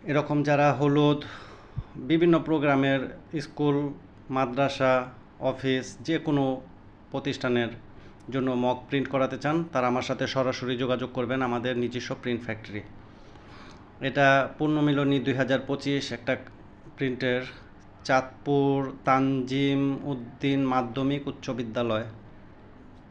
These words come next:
ওইটা ওই ভাইয়ের ক্লাস পার্টির জন্য করা, প্রিন্ট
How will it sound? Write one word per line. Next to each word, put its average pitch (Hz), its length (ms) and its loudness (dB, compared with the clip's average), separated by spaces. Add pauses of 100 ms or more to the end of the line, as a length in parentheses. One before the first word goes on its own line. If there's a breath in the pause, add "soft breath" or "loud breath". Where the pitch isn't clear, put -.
(3250 loud breath)
ওইটা 135 260 -2
ওই 131 160 0
ভাইয়ের 127 240 0 (100)
ক্লাস 127 260 -2
পার্টির 127 280 -6
জন্য 123 120 0 (120)
করা, 123 140 0 (120)
প্রিন্ট 120 180 -2